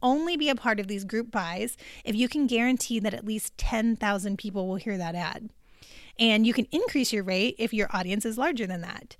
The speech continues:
We are not here yet with Today, by the way, but maybe we will be one day. I am all for advertisers helping creators to make a living doing their passion projects.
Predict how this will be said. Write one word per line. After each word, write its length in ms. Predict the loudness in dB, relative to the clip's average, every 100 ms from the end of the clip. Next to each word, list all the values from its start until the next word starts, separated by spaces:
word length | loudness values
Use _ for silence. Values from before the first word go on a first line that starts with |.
| -20 -20 -20 _ _
We 160 | 0 4
are 140 | 4
not 280 | 6 4 2
here 200 | 0 2
yet 380 | 2 4 2 2
with 140 | 2
Today, 200 | 4 6
by 120 | 8
the 100 | 8
way, 160 | 4 2
but 180 | 2 4
maybe 560 | 6 8 6 6 4
we 180 | 4 2
will 200 | 4 4
be 160 | 4 2
one 200 | 2 2
day. 280 | -2 -2 -6 -16 -18 -14 4
I 160 | 6
am 160 | 6 6
all 200 | 6 6
for 120 | 4
advertisers 640 | 0 0 0 -2 -2 -2 0
helping 300 | -2 2 0
creators 540 | 2 0 0 -2 -4
to 100 | 0
make 160 | 0 0
a 60 |
living 480 | 0 0 0 0 0
doing 260 | -2 -2 -2
their 80 |
passion 380 | -4 -8 -10 -10
projects. 480 | -12 -10 -12 -12 -18